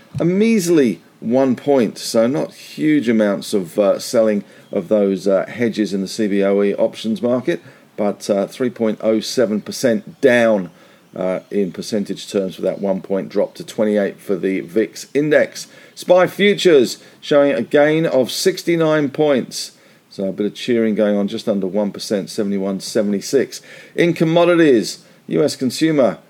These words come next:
pretty strong. We are in the U S driving season as well. Uh, that officially kicks off this weekend. I think it's Memorial Day holiday this weekend. And interestingly as well, this morning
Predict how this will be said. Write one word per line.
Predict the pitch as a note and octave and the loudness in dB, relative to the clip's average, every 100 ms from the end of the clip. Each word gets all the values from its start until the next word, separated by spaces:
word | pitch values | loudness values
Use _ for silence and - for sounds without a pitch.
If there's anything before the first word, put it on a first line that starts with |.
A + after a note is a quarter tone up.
| _ | _
pretty | - B2 | -6 -6
strong. | - D3+ D#3+ B2+ | -2 0 2 4
We | A2+ B2 | 4 4
are | B2 | 4
in | B2 | 2
the | B2 | 2
U | B2+ C3 | 2 2
S | A#2+ | 0
driving | - B2 D3+ E3 D#3+ D3 | -2 0 2 4 2 -2
season | - C3 A2+ F#2+ F#2+ - | 0 2 2 -2 -4 -2
as | G#2+ F#2 | -2 -2
well. | G2+ A#2+ D3 C#3+ G#2 E2+ - - - | 0 4 6 6 4 0 -12 -20 -4
Uh, | F#2 | -2
that | G2 G#2 | 0 0
officially | - A#2+ - G#2+ | -2 -4 -2 -4
kicks | - - C3+ - | -4 -6 -6 0
off | A#2 G#2 | 0 0
this | E2+ F2 G2 C3+ - | -8 -2 0 2 2
weekend. | A#2+ A2 - B2+ G#2 | 2 2 0 0 2
I | G2+ | 0
think | A2+ | -2
it's | G2 | -4
Memorial | A2 A2 A#2+ C3+ C3+ B2 | -2 0 4 4 6 4
Day | G#2+ A#2+ A2 | 4 4 4
holiday | G#2 C3 C3+ B2 A2+ - - - | 2 2 4 4 4 2 -8 -6
this | A#2+ A#2 | -4 -2
weekend. | A#2 A2 A#2+ A2+ - - - - | -2 0 2 2 0 -12 -18 -4
And | B2+ | 0
interestingly | D#3 D3 C3+ - B2+ B2 A#2+ | 0 0 0 0 0 2 2
as | G2+ | 0
well, | A2 B2 A#2 | 2 2 2
this | G#2+ - | -2 -4
morning | C#3 D3 C#3+ A#2+ | 0 2 2 0